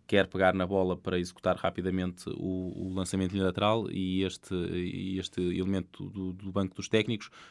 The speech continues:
chuta a bola para longe, acaba por ser, eh, empurrado por Marega, eh, como forma de contestação daquela atitude, mas todos os elementos do banco da área técnica devem manter um comportamento responsável.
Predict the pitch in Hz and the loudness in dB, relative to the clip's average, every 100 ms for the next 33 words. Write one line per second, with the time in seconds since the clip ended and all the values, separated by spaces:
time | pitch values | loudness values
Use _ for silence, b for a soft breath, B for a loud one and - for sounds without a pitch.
0 | B - 123 - 107 107 101 101 95 95 | B 0 4 8 8 8 4 2 2 2
1 | 107 - - 90 95 92 - - 98 92 | 0 -2 -8 -2 0 0 -2 -2 0 0
2 | 92 95 95 90 - 104 95 - 95 92 | -2 -4 -4 -6 0 2 2 -2 0 2
3 | 104 127 127 107 90 90 - 87 90 - | 4 2 0 -6 -6 -6 -6 -6 -8 2
4 | 98 95 90 - 98 - 98 101 98 95 | 4 4 2 0 0 0 0 2 2 2
5 | 98 98 104 120 127 123 B B B 117 | 4 4 2 2 2 0 B B B 0
6 | - 147 127 120 131 123 120 107 - 104 | 6 6 6 4 6 8 6 4 0 4
7 | 113 101 - 98 90 95 98 98 90 107 | 4 4 0 0 2 6 6 6 6 4
8 | 110 123 110 110 107 104 104 107 101 101 | 4 0 2 4 4 4 2 0 -2 -4
9 | - 110 104 - 107 104 95 87 85 | 0 2 0 -2 0 4 4 2 -2